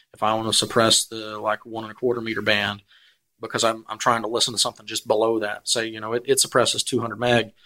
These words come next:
but I really wanna listen to something like a hundred and eighty meg, which is an oddball frequency, but if we're pretending here, you know, the way the radio wave works, it's not perfectly clean. Radio equipment doesn't do that. You get some stuff on the edges that's not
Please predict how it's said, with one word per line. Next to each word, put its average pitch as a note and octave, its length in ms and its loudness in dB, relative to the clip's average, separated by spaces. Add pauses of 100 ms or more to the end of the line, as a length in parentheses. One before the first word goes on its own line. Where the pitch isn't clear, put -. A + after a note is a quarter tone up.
(140)
but - 80 -6
I A#2 80 4
really B2+ 280 6
wanna A#2 180 0
listen A#2 240 0
to - 80 -6
something A2 200 -12
like G#2+ 160 -10
a - 20 -10
hundred A#2 220 -2
and G#2+ 100 0
eighty A2 160 -4
meg, F#2+ 240 -20 (120)
which - 200 -2
is - 160 0 (160)
an - 60 -10
oddball G#2 640 2
frequency, G#2+ 520 4
but B2 160 0 (100)
if A2 400 0
we're A2+ 100 2
pretending A#2 440 -4
here, G#2+ 220 -4 (1200)
you B2 140 -12
know, A#2 100 -10
the A#2 80 -10
way D3 140 6
the C#3 120 2
radio B2+ 280 0
wave A#2 180 0
works, A#2+ 340 0
it's - 180 -4
not B2+ 280 2 (200)
perfectly A2 440 -4
clean. B2 460 0
Radio A#2 260 -2
equipment A2 340 -2
doesn't G#2+ 220 -12
do A2+ 140 -12
that. G#2+ 180 -10
You A2 80 -12
get B2 160 2
some - 160 -2
stuff - 340 2
on A2 100 -2
the G#2 140 0
edges G#2 400 -2
that's - 180 -8
not G#2+ 380 0